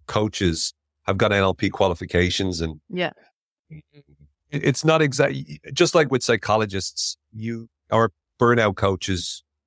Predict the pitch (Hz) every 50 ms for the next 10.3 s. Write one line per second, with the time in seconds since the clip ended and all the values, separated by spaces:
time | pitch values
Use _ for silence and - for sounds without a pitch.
0 | _ _ _ 107 107 - - - 123 123 120 120 190 202 190 220 208 196 202 190
1 | 170 - 190 - 180 175 165 156 - 151 143 - - _ _ _ _ _ _ _
2 | _ - - 92 98 98 101 87 73 - - 87 82 87 95 101 98 - 123 127
3 | 117 - 123 117 110 101 92 - - 110 107 101 101 95 95 90 90 92 92 90
4 | 87 92 92 87 - - 87 82 85 - 107 110 110 110 110 110 107 - - 107
5 | 104 98 98 95 92 90 - _ _ _ _ _ _ _ _ _ - - 110 107
6 | 104 95 87 110 104 101 101 101 104 104 104 98 92 - - 104 101 101 101 101
7 | 92 - - 92 92 95 98 101 107 107 104 90 - - 104 98 - 120 117 120
8 | - - 101 - - 110 104 104 101 95 95 95 95 92 90 87 - - 98 92
9 | 90 87 87 87 85 - - 92 90 98 101 98 90 90 95 87 87 82 87 95
10 | 95 - - 113 107